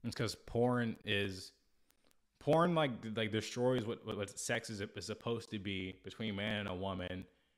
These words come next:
a sacred thing. Their bodies together in, in, in a romantic and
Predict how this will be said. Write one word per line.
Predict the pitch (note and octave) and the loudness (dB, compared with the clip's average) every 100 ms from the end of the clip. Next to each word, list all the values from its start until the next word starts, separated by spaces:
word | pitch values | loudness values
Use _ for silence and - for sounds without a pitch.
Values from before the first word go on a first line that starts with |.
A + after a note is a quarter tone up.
| _ - | _ -12
a | - | -6
sacred | - A2+ A2+ G#2+ G2+ - | 0 2 2 -2 -2 0
thing. | G2 F#2 F2+ F2+ F#2 _ _ - | 2 2 -2 -6 -10 _ _ -4
Their | G2+ | 0
bodies | G2 F#2+ F#2+ F2+ | 4 4 2 -4
together | - G2+ F2+ F2+ F2 F2 F2 F2 - _ _ _ _ - | -8 -6 -2 -2 -2 -2 -4 -6 -12 _ _ _ _ -10
in, | G2 G2+ - | -6 -4 -4
in, | G2+ - | -4 -2
in | G#2 | -2
a | F#2+ F2 | -2 -2
romantic | E2+ F#2 F#2+ G2 - G2 F2+ - | -2 -2 -2 -2 -4 -4 -4 -6
and | F2+ F2+ F2+ | -6 -4 -4